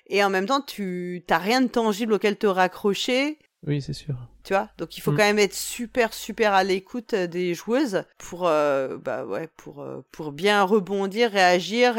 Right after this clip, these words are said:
Speaker 1: et aussi recadrer, mais de façon super, euh, subtile, en fait. T'es vraiment dans la subtilité, quoi, j'ai trouvé.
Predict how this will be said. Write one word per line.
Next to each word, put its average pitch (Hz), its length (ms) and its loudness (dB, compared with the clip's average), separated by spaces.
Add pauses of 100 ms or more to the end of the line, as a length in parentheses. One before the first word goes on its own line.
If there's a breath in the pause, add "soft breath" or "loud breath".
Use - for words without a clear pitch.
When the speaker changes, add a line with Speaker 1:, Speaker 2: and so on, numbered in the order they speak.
Speaker 1:
et 180 140 2
aussi 247 440 -2 (640 soft breath)
recadrer, 233 680 4
mais 254 140 2
de - 80 -8
façon 214 320 0
super, 208 520 0
euh, 165 920 2
subtile, 202 640 -2
en - 100 -14
fait. - 440 -18
T'es 165 120 -4
vraiment 170 320 0
dans 180 180 0
la 147 180 -2
subtilité, 185 640 -8
quoi, 160 180 -8
j'ai 151 260 -14
trouvé. - 240 -18